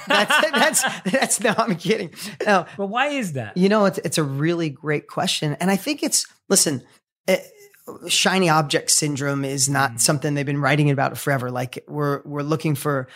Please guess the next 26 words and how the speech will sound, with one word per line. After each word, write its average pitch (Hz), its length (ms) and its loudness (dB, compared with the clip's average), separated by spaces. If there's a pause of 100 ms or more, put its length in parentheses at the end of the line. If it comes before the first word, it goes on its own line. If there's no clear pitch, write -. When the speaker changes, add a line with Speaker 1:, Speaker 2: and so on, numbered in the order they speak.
(260)
Speaker 1:
uh, 135 220 0 (100)
fields 180 440 2
of 135 180 2
gold 147 420 2 (100)
over 170 180 4
the 151 120 2
fence 143 500 2
when 147 160 0
it's 131 180 -4
right 151 220 0
in 156 80 -6
front 151 280 -2
of 131 100 -6
us 139 160 -4
in 139 80 -4
so 151 180 0
many 139 160 -4
ways. 156 320 2
Speaker 2:
Mm. - 60 -10 (420)
Speaker 1:
And 190 180 2 (140)
what 208 220 2
I, 185 320 2 (100)
what 185 160 4
I 170 80 2
would 151 260 -2
believe 165 640 -2